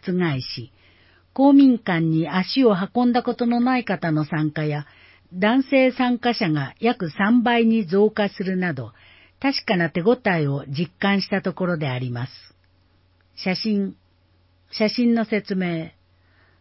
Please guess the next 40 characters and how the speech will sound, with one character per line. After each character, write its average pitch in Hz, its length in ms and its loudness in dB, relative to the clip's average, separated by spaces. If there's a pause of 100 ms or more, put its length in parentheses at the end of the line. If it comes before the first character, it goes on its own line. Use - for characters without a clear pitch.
ス - 160 -20
テ 285 200 4
ー 196 40 0
ジ 165 260 -4
縁 233 220 2
側 240 240 4
で 165 140 -2
の 147 160 0
イ 165 120 -4
ベ 202 160 2
ン 190 80 -2
ト 196 120 -4
の 175 160 -2
様 160 240 -2
子 156 160 -10
で 143 160 -6
す。 - 60 -16 (800)
大 277 200 2
勢 269 200 2
の 185 140 0
方 196 260 -2
々 165 320 -4
が 143 160 -4 (300)
縁 262 220 4
側 269 260 4
内 185 240 2
の 156 140 0
テ 196 220 2
ー 202 40 0
ブ 220 120 2
ル 208 140 4
を 196 220 2
囲 190 300 -2
ん 190 140 0
で 170 80 0
お 170 80 0
ら 156 160 -2
れ 151 120 -2
ま 147 160 -4
す。 - 40 -20